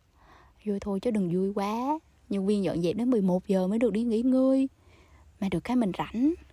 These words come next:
Mình cũng rảnh thiệt á, công nhận á. Ngồi hiên nhà quan sát mọi người.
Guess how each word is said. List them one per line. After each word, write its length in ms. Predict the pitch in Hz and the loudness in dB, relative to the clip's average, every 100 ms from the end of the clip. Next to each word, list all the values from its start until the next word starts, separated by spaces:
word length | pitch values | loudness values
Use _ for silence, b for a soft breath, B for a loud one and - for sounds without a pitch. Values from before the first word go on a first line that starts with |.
| - - B B B - | -20 -20 B B B -6
Mình 100 | 180 | -2
cũng 140 | 208 | 0
rảnh 220 | 220 208 | 2 6
thiệt 220 | 330 220 | 6 6
á, 160 | 247 349 392 - - - | 8 8 8 2 -18 -4
công 140 | - 277 | 6 8
nhận 220 | 254 180 | 8 6
á. 200 | 214 392 - - - B B - | 4 4 0 -20 -20 B B 0
Ngồi 160 | 214 240 | 2 6
hiên 160 | 285 285 | 6 6
nhà 360 | 247 226 220 | 2 2 2
quan 160 | 226 240 | 2 2
sát 180 | 302 311 | 2 2
mọi 160 | 214 | 2
người. 420 | 196 208 208 202 | 4 6 6 6